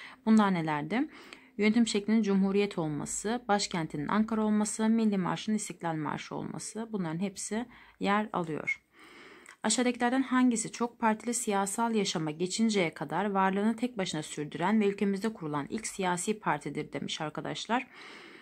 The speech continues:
Serbest Cumhuriyet Fırkası bin dokuz yüz yirmi dörtte kuruluyor. Cumhuriyet Halk Fırkası bin dokuz yüz yirmi üçte kuruluyor.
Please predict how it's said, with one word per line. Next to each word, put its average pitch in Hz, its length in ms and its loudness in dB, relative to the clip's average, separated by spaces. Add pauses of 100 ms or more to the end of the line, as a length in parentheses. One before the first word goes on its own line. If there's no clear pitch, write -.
(200)
Serbest 226 380 2
Cumhuriyet 226 320 4
Fırkası 214 520 -4
bin 208 420 0
dokuz 196 380 -4
yüz 196 220 -2
yirmi 190 320 -2
dörtte 185 380 -4
kuruluyor. 156 580 -4 (160)
Cumhuriyet 208 520 2
Halk 220 320 -2
Fırkası 175 420 -6
bin 190 160 0
dokuz 185 380 -4
yüz 190 260 -4 (280)
yirmi 175 300 0
üçte - 360 -8
kuruluyor. 170 600 -6